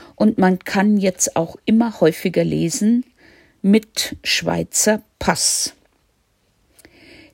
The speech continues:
Die beiden Vorstellungsgespräche, die ich mit meiner Schweizreise verbinden wollte, hatten sich auch verschoben beziehungsweise zerschlagen.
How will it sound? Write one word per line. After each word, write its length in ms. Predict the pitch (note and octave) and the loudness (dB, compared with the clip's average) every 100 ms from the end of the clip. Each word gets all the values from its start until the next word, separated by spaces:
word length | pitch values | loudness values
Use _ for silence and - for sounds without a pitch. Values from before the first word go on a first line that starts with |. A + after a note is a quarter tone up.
| - | -6
Die 60 | A3+ | 2
beiden 300 | A#3 G3+ F#3 | 2 2 -2
Vorstellungsgespräche, 1400 | - A#3+ - E3 D#3+ F3 - G3 - F#3 F#3 F#3 A3+ A3+ - - - _ | -2 -2 0 0 0 -2 -4 -6 -4 0 0 0 -2 -2 -8 -20 -20 _
die 160 | A3+ - | -2 0
ich 160 | G#3+ A3 | -2 -2
mit 220 | G#3 G3 | -2 -2
meiner 260 | F#3 F3+ | -2 0
Schweizreise 920 | E3 - E3+ F3 - F#3 F3+ F3 - | 0 0 0 -2 -2 -2 0 -2 -4
verbinden 680 | F#3 E3+ G#3 G3+ G#3+ A3 A3 | 0 0 0 -2 -2 0 0
wollte, 500 | G#3 G#3 G#3 A#3+ A#3+ - _ - - - - | 2 -2 -2 -2 -2 -6 _ -20 -20 -20 -6
hatten 320 | G#3 - G#3+ | -6 0 0
sich 360 | - G#3+ - - | 2 0 -2 0
auch 280 | E3+ F#3 | 0 0
verschoben 800 | - - - - F#3 F#3+ A3+ B3 - - - _ | -4 -6 -4 -2 -2 2 2 0 -4 -20 -20 _
beziehungsweise 960 | G3+ G3 - F#3+ F#3+ G3 F#3+ F#3 F#3+ G#3+ | -6 -2 -2 0 -2 -2 0 0 -2 -4
zerschlagen. 840 | - A3 - E3 C#3+ D#3 D#3 D#3 | -2 -2 -2 -4 -4 -4 -4 -6